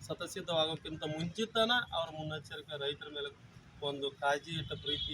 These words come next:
ಇಟ್ಟ ಅವ್ರು ಮಾಡ್ಲಿ ಅಂತ ನಾನು ಕೂಡ ಬಯಸ್ತೇನೆ. ಇವತ್ತು ಹುಕ್ಕೇರಿಯಲ್ಲಿ ಎಲ್ಲ ಯುವಕರನ್ನ ಕರ್ಕೊಂಡು ಸಂಘಟನೆ ಮಾಡಿದೆವು. ಆ, ತಾಲೂಕಾ ಉಪಾಧ್ಯಕ್ಷ ನೇಮಕ ಮಾಡಿದೆವು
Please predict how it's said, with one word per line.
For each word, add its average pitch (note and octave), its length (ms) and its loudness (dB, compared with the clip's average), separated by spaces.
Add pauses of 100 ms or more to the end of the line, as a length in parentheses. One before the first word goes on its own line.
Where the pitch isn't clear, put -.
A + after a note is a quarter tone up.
ಇಟ್ಟ - 120 -4 (720)
ಅವ್ರು C3+ 160 2 (100)
ಮಾಡ್ಲಿ D3 440 4
ಅಂತ C#3 140 -8 (140)
ನಾನು C3+ 220 2 (100)
ಕೂಡ C3+ 120 -4 (760)
ಬಯಸ್ತೇನೆ. D3 460 0 (1500)
ಇವತ್ತು E3 340 2 (220)
ಹುಕ್ಕೇರಿಯಲ್ಲಿ E3+ 640 6 (680)
ಎಲ್ಲ F#3 140 10 (120)
ಯುವಕರನ್ನ F3 560 6
ಕರ್ಕೊಂಡು D#3 420 -2 (220)
ಸಂಘಟನೆ D#3 520 0
ಮಾಡಿದೆವು. C#3+ 360 0 (640)
ಆ, - 20 4 (760)
ತಾಲೂಕಾ D#3+ 440 10 (680)
ಉಪಾಧ್ಯಕ್ಷ D#3+ 380 8 (120)
ನೇಮಕ C#3+ 280 -2
ಮಾಡಿದೆವು C3+ 320 0